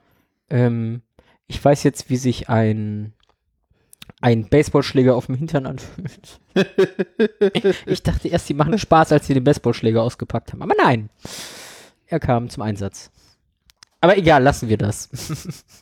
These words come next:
Speaker 1: Auf meinem Darky gibt's, äh, ein Foto, wie er frisch aussah. Ich glaub, das Bild vom Tag später poste ich auch noch auf dem Darky.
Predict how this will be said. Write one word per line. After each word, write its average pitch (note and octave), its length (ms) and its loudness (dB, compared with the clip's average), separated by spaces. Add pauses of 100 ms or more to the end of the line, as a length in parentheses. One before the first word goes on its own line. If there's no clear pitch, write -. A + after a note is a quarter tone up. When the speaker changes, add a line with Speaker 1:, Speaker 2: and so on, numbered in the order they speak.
(760)
Speaker 1:
Auf D3 160 2
meinem D#3+ 160 2
Darky C3 320 2
gibt's, - 340 -6
äh, G#2+ 360 -2
ein C3+ 300 -14
Foto, C#3+ 400 0
wie A#2+ 60 6
er A#2+ 80 6
frisch - 280 -4
aussah. C#3+ 500 0 (760)
Ich - 100 -4
glaub, - 220 -2
das - 180 0
Bild A#2+ 160 2
vom A#2 180 0
Tag A2+ 140 0
später - 320 -2
poste - 300 -10
ich - 80 -18
auch - 80 -12
noch F#2+ 80 -8
auf F#2+ 120 -12
dem A2 80 -16
Darky. - 360 -12